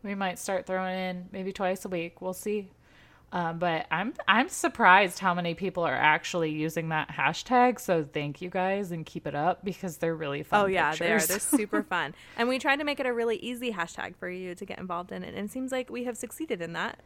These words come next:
Speaker 2: since so many people are getting involved in it.
Speaker 1: Yeah.
Speaker 2: So there we go.
Speaker 1: I don't like rules. I mean, we talked about being rule followers, but, uh, it doesn't mean I like rules. So we keep it pretty loosey-goosey
Speaker 2: Yeah,
Speaker 1: for
Speaker 2: I
Speaker 1: you
Speaker 2: only like
Speaker 1: guys.
Speaker 2: rules when they're required. Like,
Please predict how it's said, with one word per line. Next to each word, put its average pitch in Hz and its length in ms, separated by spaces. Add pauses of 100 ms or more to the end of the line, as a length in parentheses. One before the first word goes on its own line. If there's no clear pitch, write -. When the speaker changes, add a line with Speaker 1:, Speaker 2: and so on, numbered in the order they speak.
(160)
Speaker 2:
since 269 220
so 269 80
many 269 160
people 269 240
are 294 120
getting 190 200
involved 165 320
in - 80
it. - 180 (220)
Speaker 1:
Yeah. 208 420
Speaker 2:
So - 80
there 247 140
we 254 100
go. 208 340 (760)
Speaker 1:
I 285 100
don't 403 220
like 277 240
rules. 180 600 (100)
I 240 80
mean, 247 140
we 285 100
talked 277 220
about 220 200
being 185 220
rule 156 280
followers, 190 680
but, 160 340 (280)
uh, 165 180 (340)
it 185 100
doesn't 214 240
mean 196 140
I 175 80
like 143 480
rules. - 440
So 165 400
we 170 120
keep 233 240
it 196 160
pretty 170 200
loosey-goosey 151 600
Speaker 2:
Yeah, 262 300
Speaker 1:
for 220 60
Speaker 2:
I 277 40
Speaker 1:
you 285 80
Speaker 2:
only 359 320
like 370 160
Speaker 1:
guys. 254 100
Speaker 2:
rules 254 540
when 220 160
they're 196 160
required. 156 840
Like, 185 260